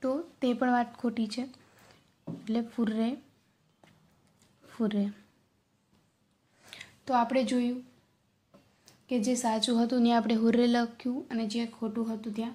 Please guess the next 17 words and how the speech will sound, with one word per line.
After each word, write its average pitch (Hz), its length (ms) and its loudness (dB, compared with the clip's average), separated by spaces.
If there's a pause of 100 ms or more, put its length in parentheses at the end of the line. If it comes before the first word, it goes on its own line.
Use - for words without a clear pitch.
(140)
ફુર્રે, 226 240 -2
ફુર્રે 220 260 -4
કર્યું. 214 320 0
બરાબર 226 320 -2
છે? 277 180 -6 (760)
પ્રવૃત્તિ 269 320 4
નંબર 277 280 6
છવ્વીસ 247 420 -2
જોઈએ. 233 380 0 (920)
તો 269 60 0
કે 277 120 4
વાક્યોને 269 640 6
ગીતની 262 480 6
કઈ 285 260 6
પંક્તિ 254 400 4
લાગુ 233 320 4
પડશે? 220 520 0